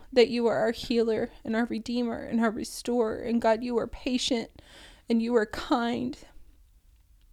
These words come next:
So God, do what only you can do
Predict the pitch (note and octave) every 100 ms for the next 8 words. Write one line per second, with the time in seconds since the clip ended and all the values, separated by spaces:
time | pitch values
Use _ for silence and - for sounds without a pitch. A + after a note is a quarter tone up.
0 | _ _ - - - A#3 - - B3 -
1 | C4+ C#4 C4 - B3 B3+ C4 A3 B3+ C4
2 | - D4+ C4 A#3+ A#3 A#3